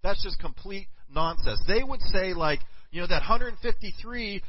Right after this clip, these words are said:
that's the number of God's blessing. So if you send a hundred fifty-three dollars in to my ministry, God will bless you. They'll say stuff like that. Or they'll say, "The hundred fifty-third day of the year, that's June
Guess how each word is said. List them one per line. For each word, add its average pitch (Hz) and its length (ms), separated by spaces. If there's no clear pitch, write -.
that's - 300
the 147 100
number 190 500
of - 120
God's 165 460
blessing. 131 580
So - 140
if 143 100
you 226 140
send 220 260
a - 60
hundred 254 340
fifty-three 269 480
dollars 285 540
in 208 240
to 175 100
my 247 280
ministry, 185 580
God 170 340
will 165 140
bless 160 480
you. 104 420
They'll 196 100
say 185 200
stuff - 300
like 135 220
that. 90 220
Or 208 120
they'll 214 80
say, 202 240
"The 208 80
hundred 254 320
fifty-third 269 680
day 247 200
of 214 140
the 196 100
year, 214 440
that's 196 320
June 220 360